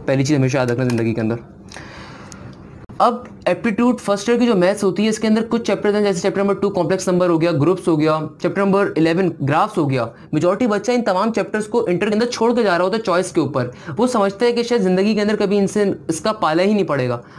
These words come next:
मगर मैं आपको बहुत अफसोस के साथ एक हकीकत बता देता हूँ,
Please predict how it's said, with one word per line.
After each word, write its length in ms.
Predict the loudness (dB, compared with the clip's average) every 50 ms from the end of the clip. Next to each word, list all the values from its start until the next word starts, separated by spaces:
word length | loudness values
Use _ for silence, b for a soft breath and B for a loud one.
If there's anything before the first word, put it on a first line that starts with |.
| -6 -2
मगर 200 | 0 0 2 2
मैं 140 | 2 2 0
आपको 240 | 0 -2 -2 -4
बहुत 340 | -2 0 0 -2 -2 -4 -8 -14 -12 -10
अफसोस 460 | -10 -10 -12 -6 -2 -2 -2 -2 -2
के 120 | -2 -2 0
साथ 220 | 2 2 0 2
एक 160 | 0 0 0
हकीकत 280 | -2 -2 -2 -2 0 0
बता 180 | 0 0 0
देता 180 | 0 0 0 -2
हूँ, 140 | -4 -4